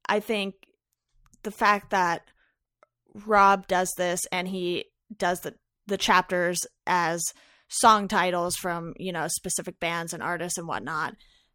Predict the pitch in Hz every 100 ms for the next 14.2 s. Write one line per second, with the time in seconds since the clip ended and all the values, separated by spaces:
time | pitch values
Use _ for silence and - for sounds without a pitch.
0 | _ _ 190 220 247 247 - 240 214 196
1 | 180 - _ - - - 208 - 175 117
2 | - - _ _ _ - 208 202 185 185
3 | 180 - - 185 175 - - - 214 196
4 | - 202 202 185 185 185 185 185 170 180
5 | 175 170 - 202 185 175 165 _ 202 180
6 | - 214 208 202 196 185 - _ _ _
7 | _ _ _ _ _ - 202 - 180 208
8 | 160 165 175 - 190 180 - 196 185 147
9 | 147 185 160 165 170 185 170 185 180 165
10 | - 185 - 185 175 170 185 196 185 185
11 | 180 180 175 170 180 180 180 _ _ _
12 | - 202 202 - 226 254 - 180 180 180
13 | 190 185 185 208 220 - 185 170 165 165
14 | 170 -